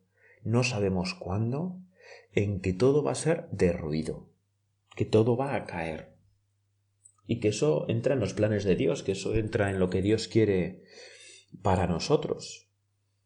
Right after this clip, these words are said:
Y que por tanto, bueno, pues hay que aceptarlo y acogerlo en nuestra vida, ¿no? Bueno, claro, para los discípulos, ¿no?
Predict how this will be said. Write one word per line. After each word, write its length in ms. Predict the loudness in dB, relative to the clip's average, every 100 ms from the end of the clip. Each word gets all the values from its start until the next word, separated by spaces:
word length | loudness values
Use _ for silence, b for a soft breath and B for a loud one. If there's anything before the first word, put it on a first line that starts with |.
| _
Y 100 | -4
que 140 | 0 0
por 200 | 0 0
tanto, 320 | -2 2 2
bueno, 280 | 2 -2 -2
pues 640 | -6 -8 -12 -14 -16 -20 _ -8
hay 320 | -4 -4 -2
que 100 | 0
aceptarlo 680 | 2 0 0 -2 0 2 4
y 80 |
acogerlo 540 | 4 2 -4 -2 0 0
en 80 | 0
nuestra 340 | -4 -6 -8
vida, 280 | -6 -6 -8
¿no? 260 | -10 -12 -16 _ _ _ _ _ _ _ _ _ _ _ _ _ _ _ _ _ _ _ _ _ _ _ -4
Bueno, 400 | 0 0 0 -4
claro, 520 | 0 6 6 6 0
para 200 | -4 -2
los 180 | -2 -2
discípulos, 640 | -4 -4 0 4 4 4
¿no? 280 | -2 -6